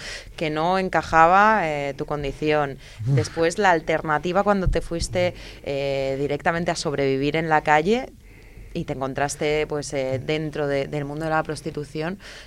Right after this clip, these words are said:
Speaker 1: también fue complicadísimo.
Speaker 2: Claro, y además como que había mucho pedrasta, que ahora son pedrasta, antes eran viciosos, ¿vale? En aquella época yo siempre estaba en la bodega Polo. Entonces ahí estaban los autochoques, los,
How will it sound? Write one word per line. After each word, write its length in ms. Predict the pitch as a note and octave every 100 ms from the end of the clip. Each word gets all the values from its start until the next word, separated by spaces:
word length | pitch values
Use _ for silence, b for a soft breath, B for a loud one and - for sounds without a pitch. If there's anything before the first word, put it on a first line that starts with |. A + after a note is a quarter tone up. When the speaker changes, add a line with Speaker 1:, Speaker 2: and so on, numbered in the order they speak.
| -
Speaker 1:
también 300 | - C3 B2+
fue 160 | B2 D3+
complicadísimo. 720 | - G#3 D#3 A#2+ A#2 C#3 F3
Speaker 2:
Claro, 140 | E3 B2
y 60 |
además 340 | C#3 C#3+ F#3 -
como 240 | E3+ D3 C#3+
que 160 | -
había 260 | C#3+ A#2+ E3
mucho 220 | F3+ F3
pedrasta, 540 | C3+ B2+ D#3 D#3 - A#2+
que 80 |
ahora 100 | C3
son 160 | D3+ E3+
pedrasta, 460 | - G#2+ C#3 B2+ C3+
antes 160 | C#3+
eran 180 | E3 D3
viciosos, 540 | G#2+ G#2 A2 - G2+ F2+
¿vale? 200 | F2 C3+
En 100 | B2+
aquella 260 | A#2 F#2+
época 400 | F#2 A2 C#3+ E3 F#3+ B B -
yo 120 | C3+
siempre 240 | - E3
estaba 260 | D3+ C#3+ D3+
en 60 |
la 60 | C#3
bodega 280 | G2+ F#2+ E2
Polo. 360 | - E3+ G#2+ - - - - - - B B B B B B -
Entonces 320 | G#2 G2 A2+
ahí 200 | A#2+ A2+
estaban 240 | G#2+ B2+
los 80 | G#2
autochoques, 560 | G#2+ G2 F#2+ C#3 C3+ B2+
los, 180 | F#2+